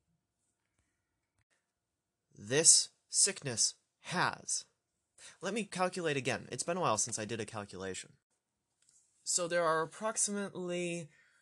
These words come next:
uh, one thousand nine hundred and seventy K cases with, in, in Oregon, with two thousand six hundred and thirty-two deaths, give or take.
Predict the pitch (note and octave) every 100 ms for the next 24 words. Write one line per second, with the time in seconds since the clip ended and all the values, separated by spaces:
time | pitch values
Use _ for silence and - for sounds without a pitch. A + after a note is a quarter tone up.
0 | _ _ C#3+ D3 D3 C3 - G2+ - _
1 | - D3 F#3 A3+ G#3 F#3+ F3+ F3 E3+ E3+
2 | E3+ - D#3 D#3 E3 D3 D3+ D3 C#3+ C3
3 | C3 - C#3+ C#3 C3 A2+ - A#2 A2+ G#2+
4 | - - A2 G2+ - G#2 G#2+ A2 C#3+ -
5 | - G2+ A2 A2 G#2 - - _ _ _
6 | _ - B2 G#2+ A2 G#2 G2 G2 F#2+ G2+
7 | G2 - _ - - F3 - D3+ C#3+ C#3+
8 | C3+ C3+ C3 D3 - C3 B2 A2+ G2+ -
9 | C3+ B2 - - - G#2 G2+ F#2+ - _
10 | _ _ _ _ F#2+ F#2+ G#2 - - -
11 | - - _ - G#2+ G#2 G2+ _ _ _
12 | _ C3 - - - -